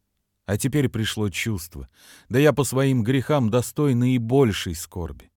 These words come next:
Сергей начал выходить из комы в конце февраля.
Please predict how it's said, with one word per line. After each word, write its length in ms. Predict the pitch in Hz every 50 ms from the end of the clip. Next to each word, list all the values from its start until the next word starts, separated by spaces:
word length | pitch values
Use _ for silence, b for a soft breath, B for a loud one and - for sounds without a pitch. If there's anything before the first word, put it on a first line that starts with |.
| _ _ _ _ _ _ _ _ _ _ _ _ _ _ _ _ _ -
Сергей 400 | - - 151 135 131 151 147 127
начал 360 | 104 107 107 - - 104 98
выходить 480 | 98 113 101 - 123 110 110 107 - 107
из 140 | 104 - -
комы 340 | - - 139 131 113 92 82
в 80 | -
конце 400 | - 95 92 95 90 - - 110
февраля. 580 | 92 - 98 87 80 85 87 82 80 78 69 -